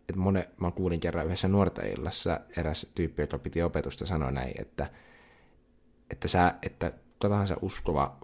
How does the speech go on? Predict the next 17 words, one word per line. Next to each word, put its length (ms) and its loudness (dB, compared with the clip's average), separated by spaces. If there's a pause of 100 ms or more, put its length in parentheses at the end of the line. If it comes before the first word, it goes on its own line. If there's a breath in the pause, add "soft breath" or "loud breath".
voi 160 2
olla 160 2
ainut 400 -2
raamattu, 480 -2
mitä 220 -8
joku 260 -6
joskus 360 -4
lukee. 380 0 (840 loud breath)
Niin 140 4
erityisesti 500 4
mun 160 4
mielestä 200 4
siinä 160 4
on 40 2
semmonen 200 2
tietynlainen 520 2
vastuu, 640 2